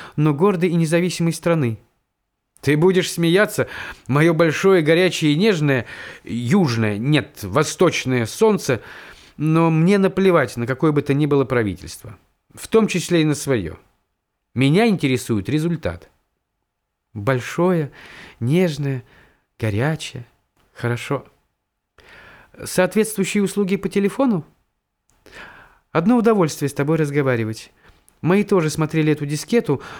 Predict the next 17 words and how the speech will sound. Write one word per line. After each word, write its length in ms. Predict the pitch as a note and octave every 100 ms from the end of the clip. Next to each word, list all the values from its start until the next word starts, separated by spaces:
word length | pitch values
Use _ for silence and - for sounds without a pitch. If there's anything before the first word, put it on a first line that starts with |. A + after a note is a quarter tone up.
| -
но 140 | D#3+
у 40 | D#3+
меня 220 | E3 G#3
нет 300 | F#3+ F3 -
таких, 440 | E3 E3 D#3+ - - - -
э, 140 | G#2+ - _ _ -
таких, 360 | D3+ F3+ E3
как 260 | - D3+ - _
ты. 260 | C3 A#2 - _ _ _ _ _ _ _ _ _ _
Чем 220 | - A3+ G#3
я 120 | F#3
могу 220 | E3+ D#3
тебе 200 | D#3+ D#3
помочь, 420 | D#3 C3 A#2+ - - - - _ _
мой 160 | C3 C3+
серенький 420 | - B2+ B2 B2+
котик? 460 | - A#2 - -